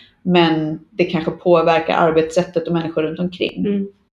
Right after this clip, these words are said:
Speaker 2: Jag läste en, en, eh, studie som Forbes gjorde tjugohundrafjorton. Och där såg de att invi-, individer som byter jobb ofta,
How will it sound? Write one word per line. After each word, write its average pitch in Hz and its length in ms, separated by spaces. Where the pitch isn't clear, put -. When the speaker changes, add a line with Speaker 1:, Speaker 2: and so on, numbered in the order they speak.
Speaker 2:
Jag 220 120
läste 240 320
en, 220 220
en, 190 440
eh, 180 800
studie 196 380
som 185 200
Forbes 202 460
gjorde 185 520
tjugohundrafjorton. 175 1080
Och 202 100
där 196 160
såg 208 280
de 190 120
att 185 120
invi-, 190 320
individer 208 540
som 185 180
byter 175 220
jobb 226 300
ofta, 202 460